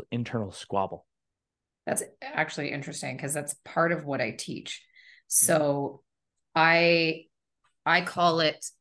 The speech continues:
Speaker 2: expansion and retraction. As we go along, um, think about an elastic. You can only pull it so far before it snaps, right? You have to give it a little bit of give to pull again, right? When you think about growing.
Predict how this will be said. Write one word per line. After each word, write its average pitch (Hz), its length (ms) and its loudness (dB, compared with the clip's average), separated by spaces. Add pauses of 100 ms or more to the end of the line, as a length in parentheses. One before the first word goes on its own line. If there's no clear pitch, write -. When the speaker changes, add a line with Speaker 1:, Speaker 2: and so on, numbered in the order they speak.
(140)
Speaker 2:
expansion 151 580 -2
and 139 120 -4
retraction. - 760 -2
As 160 280 2
we 156 160 -2
go 147 560 0
along, 156 840 0 (420)
um, 147 520 0
think 202 160 2
about 185 140 2
an 160 100 2
elastic. 147 460 -2
You 165 80 -4
can 185 120 0
only 214 300 2
pull 175 300 0
it 143 100 0
so 151 180 2
far 143 300 2
before 127 320 -4
it 90 100 -2
snaps, - 640 0 (520)
right? 160 220 2
You 151 160 -4
have 160 200 0
to 156 80 -4
give 147 240 -4
it 143 60 -4
a 139 60 -4
little 131 200 -6
bit 131 160 -4
of 120 100 -6
give 110 360 -6
to - 100 -12
pull - 300 -8
again, - 400 -6
right? 156 240 -2
When 160 120 -6
you 151 80 -6
think 165 200 -6
about 160 260 0
growing. 170 500 2